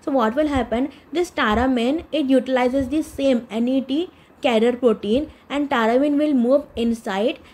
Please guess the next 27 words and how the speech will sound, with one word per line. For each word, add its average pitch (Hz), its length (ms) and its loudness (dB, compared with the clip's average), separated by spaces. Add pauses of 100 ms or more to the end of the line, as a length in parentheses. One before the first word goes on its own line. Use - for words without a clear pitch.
(160)
and 349 300 -4 (1040)
it 285 160 2
will 349 180 2
displace 285 580 2 (240)
two 330 220 4
norepinephrine 254 1120 0
outside. 214 520 -2 (440)
Okay, 240 280 -2 (180)
so 339 160 2
this 311 200 2
norepinephrine 277 840 2
will 285 120 2
interact 233 480 -2
with 262 160 2
the 302 180 -2
alpha 208 360 -2
receptor 269 400 -2
of 262 160 0
the 269 100 2
blood 247 240 0
vessel, 254 340 0 (260)
produces 269 420 4
vasoconstriction, 233 1080 -2
and 247 160 -2
hypotension 220 760 0
will 202 140 0
be 311 240 -2